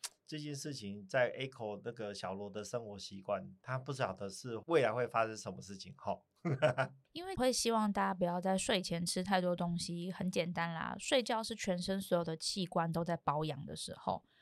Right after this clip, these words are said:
Speaker 2: 那如果你今天胃里有承接食物，那它就没有办法保养啊，因为它就是，啊，就不走啊，就是你知道，呃，咖啡厅就是有那种中早开店做到闭店，然后只点一杯咖啡，坐着不走的那种，你也赶它赶不走。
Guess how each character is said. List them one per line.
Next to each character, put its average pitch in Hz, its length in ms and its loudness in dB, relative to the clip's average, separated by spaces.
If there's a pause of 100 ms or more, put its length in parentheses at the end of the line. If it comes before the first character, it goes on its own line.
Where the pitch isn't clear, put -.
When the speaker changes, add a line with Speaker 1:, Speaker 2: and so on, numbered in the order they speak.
(340)
Speaker 2:
那 285 120 2
如 262 100 2
果 226 100 2
你 175 140 2
今 185 180 -2
天 233 140 2
胃 233 140 2
里 170 100 -2
有 185 140 -4
承 170 200 0
接 180 160 0
食 185 240 -2
物， 180 140 0
那 190 80 2
它 202 100 -2
就 240 120 2
没 220 100 2
有 - 20 4
办 185 120 -4
法 175 100 0
保 139 260 -4
养 170 180 -2
啊， - 280 -12
因 214 80 -4
为 214 80 2
它 220 100 0
就 214 140 2
是， 233 240 -2
啊， - 80 -2
就 240 100 -4
不 233 120 0
走 147 340 -2
啊， 147 260 0
就 185 120 -2
是 208 260 2
你 180 80 0
知 185 60 2
道， 196 160 2
呃， 170 180 -2
咖 254 240 2
啡 247 220 4
厅 233 200 -2
就 226 120 2
是 233 80 2
有 185 80 4
那 202 100 2
种 202 100 4
中 208 240 4
早 190 300 -2
开 208 240 -2
店 208 240 -2
做 196 140 0
到 190 160 -2
闭 180 340 -4
店， 170 220 2
然 156 80 -2
后 190 160 2
只 180 120 -6
点 151 160 -2
一 156 60 -6
杯 160 180 -4
咖 147 280 -10
啡， 151 180 -8
坐 175 180 -4
着 156 80 -8
不 165 160 -8
走 - 240 -8
的 - 100 -16
那 143 180 -8
种， 147 160 -8
你 180 60 6
也 196 100 6
赶 151 240 -2
它 170 180 2
赶 131 180 -6
不 160 120 -6
走。 - 240 -4